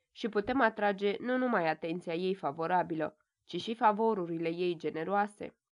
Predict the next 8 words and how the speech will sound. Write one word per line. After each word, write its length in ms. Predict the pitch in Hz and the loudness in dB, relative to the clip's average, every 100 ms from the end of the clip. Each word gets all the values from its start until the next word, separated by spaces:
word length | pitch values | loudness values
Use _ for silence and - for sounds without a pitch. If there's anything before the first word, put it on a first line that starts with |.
| _ _ _ _ _ _ _ _ - | _ _ _ _ _ _ _ _ -2
Există 560 | 185 180 190 262 285 | 0 0 -4 -4 -4
vreun 220 | 220 214 | 0 2
mod 300 | 180 196 208 | 2 2 2
în 100 | 165 | 0
care 260 | 170 165 160 | 0 0 0
putem 360 | - 156 202 220 | -4 -6 -2 0
atrage 440 | 202 170 180 180 | 0 0 0 0
norocul? 600 | 156 147 185 - 160 | -2 -2 -4 -4 -10